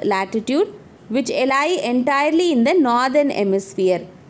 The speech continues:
So, the North America lies entirely in the northern hemisphere, and the Tropic of Capri-, uh, Cancer, that is twenty-three and a half degree north, passes through the Mexico, and the Arctic Circle, that is sixty-six and a half degree north,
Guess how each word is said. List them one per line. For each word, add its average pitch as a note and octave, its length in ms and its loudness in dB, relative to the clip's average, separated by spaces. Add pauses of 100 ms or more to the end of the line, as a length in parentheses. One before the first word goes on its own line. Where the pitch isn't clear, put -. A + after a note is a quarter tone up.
So, D#4+ 300 0
the C#4 100 2
North A#3+ 320 0
America B3+ 440 0
lies B3 400 0
entirely A#3 640 0
in A3 120 2
the D#4 140 2
northern A3 460 0
hemisphere, G#3+ 600 0 (400)
and A#3 200 0
the A#3+ 60 4
Tropic D#4+ 560 0
of D4 240 0
Capri-, C#4+ 500 -2
uh, G#3 200 2
Cancer, C4 560 0
that A3 280 -2
is B3 200 2
twenty-three C#4 580 0
and A#3 160 2
a A3+ 40 2
half A#3+ 260 -2
degree B3 320 -2
north, G3+ 360 0 (460)
passes E4 500 2
through C#4+ 160 0
the G#3+ 120 2
Mexico, A3+ 840 0 (300)
and A#3+ 240 0
the A#3+ 60 2
Arctic F4 500 0
Circle, C#4+ 480 0
that G#3 220 -2
is F4+ 160 2
sixty-six D#4 600 -4
and A3+ 200 0
a - 20 0
half A#3 200 -2
degree A#3 280 0
north, G#3+ 320 0